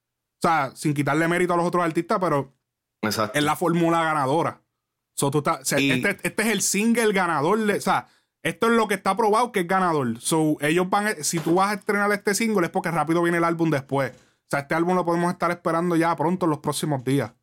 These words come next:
Speaker 2: Ahora,
Speaker 1: Los
Speaker 2: este,
Speaker 1: Favoritos
Speaker 2: yo,
Speaker 1: dos. Ujú.
Speaker 2: Yo voy a, yo voy a tomar este momento ahora. Recientemente nosotros sacamos el podcast hablando de los favoritos dos y si podría ser un varios artists exitosos.
Speaker 1: Sí.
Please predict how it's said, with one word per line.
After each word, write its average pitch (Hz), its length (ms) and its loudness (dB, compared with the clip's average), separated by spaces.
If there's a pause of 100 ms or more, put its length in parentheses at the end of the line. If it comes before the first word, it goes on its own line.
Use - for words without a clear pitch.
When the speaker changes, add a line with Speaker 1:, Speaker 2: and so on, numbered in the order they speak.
(800)
Speaker 2:
Ahora, 127 360 2
Speaker 1:
Los 135 100 0
Speaker 2:
este, 123 60 2
Speaker 1:
Favoritos 131 400 2
Speaker 2:
yo, 131 120 2 (100)
Speaker 1:
dos. - 120 -12 (340)
Ujú. 135 200 0
Speaker 2:
Yo 131 140 2
voy 139 200 4
a, 151 260 2
yo 131 100 0
voy 135 140 2
a 147 100 0
tomar 151 300 0
este 147 520 -2
momento 143 460 0
ahora. 135 420 0 (140)
Recientemente 135 680 0
nosotros 135 380 0
sacamos 127 640 0
el 117 240 0
podcast 123 800 -2
hablando 110 500 0
de 113 300 2
los 107 180 -2
favoritos 107 600 0
dos 117 240 2
y 110 60 -4
si 107 140 -4
podría 101 600 0
ser 107 400 -2
un 104 680 -2 (140)
varios 95 500 -2
artists 104 680 -4
exitosos. 95 760 -4 (260)
Speaker 1:
Sí. 120 240 -4